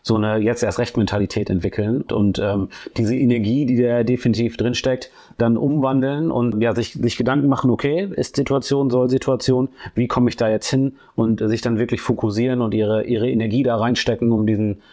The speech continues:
äh, aus dem Ist-Zustand, äh, dann in den, in den Soll-Zustand zu kommen, finde ich immer extrem beeindruckend. Und das ist natürlich dann bei dir, ja, ein Extrembeispiel im positiven Sinne, ne? Ja, Lukas, ähm, vielen, vielen Dank.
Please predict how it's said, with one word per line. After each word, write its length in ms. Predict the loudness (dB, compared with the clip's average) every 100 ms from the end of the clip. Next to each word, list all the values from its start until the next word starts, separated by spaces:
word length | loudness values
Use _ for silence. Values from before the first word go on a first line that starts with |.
| -6 0
äh, 40 |
aus 360 | 2 2 0 0
dem 200 | 0 0
Ist-Zustand, 720 | -2 0 0 0 0 0 0
äh, 180 | 0
dann 160 | 2 2
in 80 | 2
den, 180 | 2 0
in 120 | 0
den 100 | 2
Soll-Zustand 640 | 2 0 0 -2 0 -2
zu 100 | -4
kommen, 360 | -2 -2 -2 -4
finde 220 | -4 -2
ich 60 | 0
immer 160 | 0 0
extrem 340 | -2 0 2
beeindruckend. 500 | 2 2 2 0 0
Und 60 | 2
das 140 | 0
ist 80 | -2
natürlich 300 | -2 0 0
dann 140 | 0
bei 100 | 0
dir, 300 | 0 0 -2 -10 _ _ -2
ja, 180 | 0 2
ein 120 | 0
Extrembeispiel 760 | -2 0 2 4 2 0 0
im 80 | 0
positiven 540 | 2 2 0 -2 0 0
Sinne, 200 | 0 0
ne? 160 | -2 -4 _ _ _ _ _ -4
Ja, 140 | 0
Lukas, 480 | 2 2 0 0 0
ähm, 400 | 0 2 0 -4 -8 _
vielen, 220 | -2 -2
vielen 220 | 0 2
Dank. 260 | 2 2